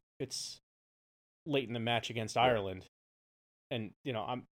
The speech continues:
Speaker 2: You have
Speaker 1: Good
Speaker 2: to
Speaker 1: is
Speaker 2: bring
Speaker 1: still
Speaker 2: some-,
Speaker 1: a
Speaker 2: you have to bring
Speaker 1: threat,
Speaker 2: somebody
Speaker 1: whereas
Speaker 2: on, yeah.
Speaker 1: Devoto is just a guy out there on the field with your,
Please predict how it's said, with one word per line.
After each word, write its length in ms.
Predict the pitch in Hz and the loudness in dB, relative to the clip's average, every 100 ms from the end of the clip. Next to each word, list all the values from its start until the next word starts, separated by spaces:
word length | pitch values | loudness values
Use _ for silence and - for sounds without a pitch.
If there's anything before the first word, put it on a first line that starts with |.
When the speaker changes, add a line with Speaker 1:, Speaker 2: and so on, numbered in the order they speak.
| - | -6
Speaker 2:
You 120 | - | 2
have 20 | 139 | 4
Speaker 1:
Good 40 | |
Speaker 2:
to 40 | 127 | 4
Speaker 1:
is 60 | |
Speaker 2:
bring 60 | - | 2
Speaker 1:
still 120 | - 135 | 6 6
Speaker 2:
some-, 60 | |
Speaker 1:
a 100 | 120 107 | 8 6
Speaker 2:
you 20 | |
have 40 | 101 | 6
to 60 | |
bring 100 | 156 120 | 8 8
Speaker 1:
threat, 100 | - | 4
Speaker 2:
somebody 300 | 113 135 113 | 2 4 4
Speaker 1:
whereas 120 | 90 | 2
Speaker 2:
on, 120 | 87 | 0
yeah. 180 | 90 90 - | -2 -2 -2
Speaker 1:
Devoto 480 | 135 131 135 120 113 | 4 6 8 6 6
is 200 | 104 - | -2 -6
just 300 | - 127 - | -6 -6 -4
a 40 | |
guy 260 | 110 107 107 | 0 4 4
out 180 | 101 - | 2 -2
there 160 | 104 | -4
on 100 | 104 | -4
the 60 | 101 - | -6 -6
field 180 | 107 95 | -6 -4
with 160 | 98 | -8
your, 240 | 104 98 | -8 -8